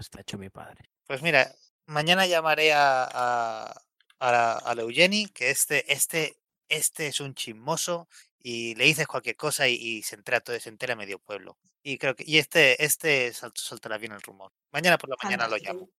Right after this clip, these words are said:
Speaker 3: Yo hablaré también mañana por la mañana con la gente del parque. Lo cual nos deja con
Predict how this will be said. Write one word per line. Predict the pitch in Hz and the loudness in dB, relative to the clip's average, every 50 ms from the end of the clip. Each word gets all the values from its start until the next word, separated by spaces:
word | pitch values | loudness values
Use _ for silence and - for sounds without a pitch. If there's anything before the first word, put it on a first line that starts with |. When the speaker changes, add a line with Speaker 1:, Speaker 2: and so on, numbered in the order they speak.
| _ _ _ | _ _ _
Speaker 3:
Yo | 214 233 220 214 214 | -8 -6 -4 -2 -2
hablaré | 202 202 196 190 190 190 185 180 170 - | -2 -2 -2 -2 -2 -2 -2 -4 -4 -6
también | 185 175 180 180 180 175 170 | -10 -8 -8 -6 -6 -8 -8
mañana | 175 175 175 180 180 175 | -10 -12 -10 -10 -10 -10
por | 185 180 | -10 -12
la | 175 170 | -12 -12
mañana | 170 175 190 196 190 | -12 -12 -10 -10 -8
con | 185 180 | -8 -8
la | 180 175 | -10 -10
gente | - 208 196 190 185 | -8 -8 -8 -6 -8
del | 180 - | -8 -10
parque. | - 160 165 - - _ _ | -12 -16 -18 -18 -20 _ _
Lo | - 262 269 | -4 -4 -2
cual | 285 339 339 330 | 0 0 0 0
nos | 294 269 | -2 -4
deja | 285 285 285 - 285 247 - | -4 -6 -4 -2 -2 -2 0
con | 262 269 285 294 - | -2 -2 -2 -4 -6